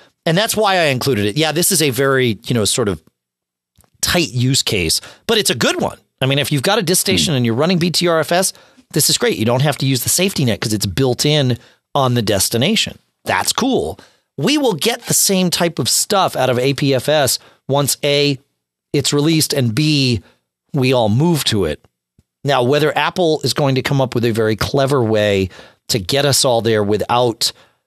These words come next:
Speaker 1: uh, having to, you know, clone our drives and move things around, I, I don't know. That, that would actually be quite the, uh, quite the trick of magic. But Apple's pulled, but Apple's pulled that, you know, rabbits like that out of their hat before. So,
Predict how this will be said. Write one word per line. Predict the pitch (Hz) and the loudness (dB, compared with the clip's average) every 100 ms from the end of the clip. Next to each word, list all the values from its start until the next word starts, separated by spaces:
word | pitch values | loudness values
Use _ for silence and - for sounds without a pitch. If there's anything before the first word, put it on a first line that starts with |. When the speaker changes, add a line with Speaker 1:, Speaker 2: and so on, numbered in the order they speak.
| _ _ | _ _
Speaker 1:
uh, | 123 101 - | 0 0 0
having | - 143 127 110 | 0 0 0 0
to, | 139 98 - | 0 -2 -2
you | 123 | -2
know, | 101 | -2
clone | - 139 131 | -2 0 0
our | 120 | 0
drives | 104 117 117 117 | 0 0 0 0
and | 107 | 0
move | 113 | 0
things | - 107 110 | 0 -2 -2
around, | 120 214 180 151 131 _ _ _ | 0 2 2 0 -4 _ _ _
I, | 80 78 87 98 104 110 | -10 -8 -4 -2 -2 -2
I | - | -2
don't | 175 160 | 0 2
know. | 127 135 107 82 - _ _ - | 2 2 2 -2 -8 _ _ -4
That, | 143 - | -2 0
that | 165 185 | -2 0
would | 175 | 0
actually | 170 - 156 | 0 0 0
be | 147 131 | 0 -2
quite | - 147 143 - - | -2 0 -2 -4 -4
the, | 127 117 110 | 0 2 2
uh, | 101 87 82 - | 2 0 -4 -6
quite | 139 120 | -4 -4
the | 101 | -4
trick | - 131 | -4 -2
of | 104 | -2
magic. | 101 110 117 98 95 - _ _ _ _ - | 0 0 0 -2 -4 -8 _ _ _ _ -4
But | 165 | 0
Apple's | 220 220 208 | 0 0 -2
pulled, | - 247 233 180 220 - | -2 -2 -2 -4 -8 -4
but | 233 | -2
Apple's | 269 277 247 | 0 0 -2
pulled | 254 254 | 0 0
that, | 214 208 _ _ - | 0 -2 _ _ -2
you | 214 | 2
know, | 147 | 2
rabbits | 151 185 185 - | 2 2 0 0
like | 170 160 | 0 2
that | 165 | 2
out | 143 | 2
of | 135 | 2
their | 110 | 0
hat | 120 123 | 0 -2
before. | - - 107 | -4 -2 0
So, | 85 113 101 90 | 0 2 2 0